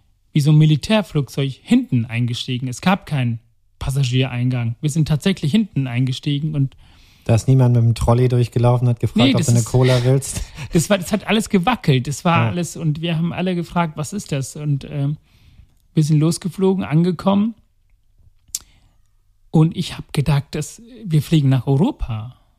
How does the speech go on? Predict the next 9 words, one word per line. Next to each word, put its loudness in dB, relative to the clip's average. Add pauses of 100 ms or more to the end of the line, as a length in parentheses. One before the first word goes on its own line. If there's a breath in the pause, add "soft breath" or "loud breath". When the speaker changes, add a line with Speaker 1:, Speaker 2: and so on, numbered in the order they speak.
(120)
Speaker 1:
Und 0
das 2
Speaker 2:
Mhm. 2
Speaker 1:
sind 2
weiße 2
Menschen 2
und -2
es -8
waren, 0